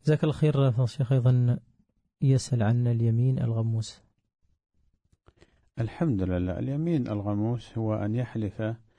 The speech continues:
Speaker 2: المسلم كاذباً على أمر ماضٍ،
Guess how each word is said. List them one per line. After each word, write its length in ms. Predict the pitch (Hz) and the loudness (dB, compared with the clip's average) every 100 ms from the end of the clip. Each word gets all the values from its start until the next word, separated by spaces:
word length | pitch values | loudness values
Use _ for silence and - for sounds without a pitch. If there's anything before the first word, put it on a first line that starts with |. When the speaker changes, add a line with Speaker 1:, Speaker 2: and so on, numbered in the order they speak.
| _ _ _ _ - | _ _ _ _ -10
Speaker 2:
المسلم 1000 | 107 104 110 - 107 107 110 101 95 92 - | -6 -4 -6 -6 -6 -4 -4 -4 -6 -8 -8
كاذباً 880 | - 101 101 101 98 98 110 113 92 | -6 -4 -2 -2 -4 -4 -4 -4 -6
على 220 | 95 92 | -6 -6
أمر 540 | 82 104 104 107 123 120 _ _ _ _ _ - _ _ _ | -6 -4 -4 -4 -6 -10 _ _ _ _ _ -20 _ _ _
ماضٍ، 480 | 107 107 98 90 85 | -2 0 0 -2 -4